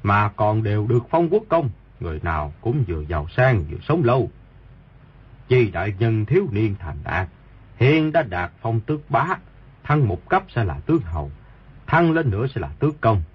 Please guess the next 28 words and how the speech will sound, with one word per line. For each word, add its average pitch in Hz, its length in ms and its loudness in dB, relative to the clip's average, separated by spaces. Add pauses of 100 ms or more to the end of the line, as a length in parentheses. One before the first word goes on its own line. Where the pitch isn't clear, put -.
(600)
Cho 143 100 4
dù 107 280 0
phong 151 160 -2 (100)
tước 202 260 0
dương, 127 240 -2 (240)
tước 185 140 4 (120)
thân 151 240 0
dương 143 240 2 (420)
thì 101 180 -2
cũng 151 280 0
chỉ 120 240 -2
là 80 280 -2
chuyện 107 280 2
nay 120 180 4
mai 113 260 2
thôi. 110 260 2 (1040)
<laughs> 370 160 -2 (1500)
Chỉ 170 100 4
mong 208 240 4
được 156 200 -2
như 196 380 4
kim 202 160 -4
khẩu 208 360 0
của 180 420 0
bộ 127 120 0
đại 135 140 2
nhân. 170 240 2 (220)
<laughs> 135 120 2